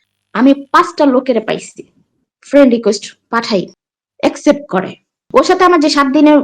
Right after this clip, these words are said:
ঝগড়াটা হওয়ার পরে আমি ওর আর আমার বিয়ের ভিডিও আমি ছেড়ে দিছি আমার Facebook আইডিতে।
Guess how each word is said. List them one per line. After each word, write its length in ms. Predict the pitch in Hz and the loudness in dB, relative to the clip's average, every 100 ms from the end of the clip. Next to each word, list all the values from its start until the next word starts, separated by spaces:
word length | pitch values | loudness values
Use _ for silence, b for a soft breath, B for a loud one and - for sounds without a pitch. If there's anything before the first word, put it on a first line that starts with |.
| - 220 | -2 -8
ঝগড়াটা 440 | 233 233 285 302 | -2 0 0 0
হওয়ার 300 | 254 247 269 | 2 2 2
পরে 440 | 285 302 247 349 - B - | 2 2 2 0 -4 B -4
আমি 380 | 233 269 320 349 - | 2 4 4 4 2
ওর 260 | 233 294 | 4 6
আর 180 | 330 262 | 4 2
আমার 260 | 285 294 285 | 2 2 0
বিয়ের 320 | 208 254 262 | 0 0 0
ভিডিও 680 | 214 240 269 262 254 359 - _ _ _ - | 0 0 2 4 4 0 -6 _ _ _ -4
আমি 220 | 247 233 | -2 -2
ছেড়ে 260 | - 285 285 | 0 4 4
দিছি 280 | 277 277 | 2 -2
আমার 160 | 226 226 | -4 -4
Facebook 400 | 220 208 202 190 | -4 -6 -6 -8
আইডিতে। 340 | 190 185 - | -8 -10 -18